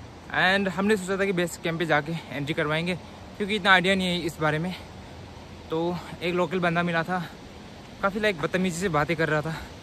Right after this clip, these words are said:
ऐसा नहीं करना चाहिए actually। चलो कोई नहीं, हर कोई same नहीं होता। Trek देखो,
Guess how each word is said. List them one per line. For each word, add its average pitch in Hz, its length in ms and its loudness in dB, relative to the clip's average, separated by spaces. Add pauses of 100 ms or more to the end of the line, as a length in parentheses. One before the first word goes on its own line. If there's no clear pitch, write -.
(840)
ऐसा - 220 -6
नहीं 170 140 -2
करना 156 180 0
चाहिए 151 160 -2
actually। 147 340 -2 (840)
चलो 196 160 4
कोई 208 140 6
नहीं, 202 180 4 (180)
हर 156 120 0
कोई 185 140 0
same 180 180 0
नहीं 185 120 2
होता। 180 280 0 (800)
Trek 196 200 10
देखो, 185 300 12